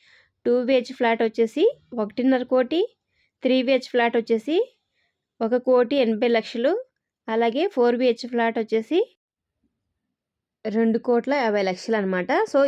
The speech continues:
ఇట్లా ఉంటుంది. లిఫ్ట్ కింద అండి ఇది. So,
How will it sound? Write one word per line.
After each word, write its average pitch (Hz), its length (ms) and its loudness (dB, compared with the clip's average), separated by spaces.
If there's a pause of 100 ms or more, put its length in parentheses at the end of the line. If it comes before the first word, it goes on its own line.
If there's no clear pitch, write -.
(160)
ఇట్లా 254 240 0
ఉంటుంది. 226 440 2 (260)
లిఫ్ట్ 233 340 -2 (220)
కింద 220 240 0
అండి 196 240 0
ఇది. 208 220 2 (680)
So, 233 100 -4